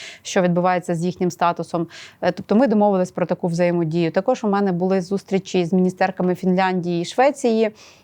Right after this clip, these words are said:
Як відомо, Швеція зараз головує в Європейському Союзі. Ми також дуже тісно поспілкувалися про взаємодію, співпрацю і обмін досвідом щодо формування соціальних сервісів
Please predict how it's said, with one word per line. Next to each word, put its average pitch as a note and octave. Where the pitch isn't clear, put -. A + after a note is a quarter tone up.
Як G3
відомо, G3
Швеція F#3
зараз F3
головує F#3+
в -
Європейському F#3+
Союзі. F#3
Ми F#3+
також F#3
дуже F3+
тісно F#3
поспілкувалися F3+
про F3+
взаємодію, F3+
співпрацю G#3+
і G#3
обмін A3
досвідом G3
щодо F#3
формування F#3+
соціальних E3+
сервісів A3